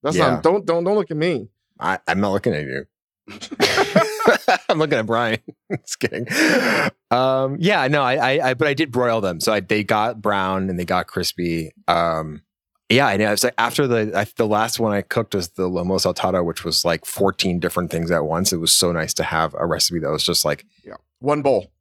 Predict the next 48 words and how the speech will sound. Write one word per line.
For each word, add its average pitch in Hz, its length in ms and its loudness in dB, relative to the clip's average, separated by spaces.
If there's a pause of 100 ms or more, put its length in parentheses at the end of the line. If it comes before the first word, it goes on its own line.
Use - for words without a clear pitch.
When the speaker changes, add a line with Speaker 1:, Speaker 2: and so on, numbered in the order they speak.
(180)
Speaker 2:
so 104 380 2
real 95 680 0
and 95 180 0
just, 92 160 0
like, 92 140 0
so 98 200 -2
easy. 87 440 -2
And 73 120 -2
it 78 80 -2
was 80 160 0
just, - 220 2
like, 82 220 0 (540)
yeah, 87 260 4
I 90 160 0
was, 92 220 -2
I 101 140 2
was 101 120 0
a 101 80 0
huge 85 260 -2
fan. 73 280 -2 (420)
Um, 80 320 0
I'm 92 140 2
definitely 90 500 2
would 90 180 0
make 82 240 -2
something 76 600 -2 (520)
along 80 380 2
these 78 220 -4
lines 73 260 -4
again. 71 480 -6
And 90 120 0
I 98 40 2
feel 151 160 4
like 151 140 2
the 120 100 0
cheese 107 380 0
is 90 120 -2
a 85 80 -4
really 87 280 -2
smart - 420 0
move 78 400 -6
to, - 140 -2
like, 76 200 -2
incorporate 82 580 -2
that 82 180 2
as, - 120 -6
like, 85 120 -6
a - 20 -20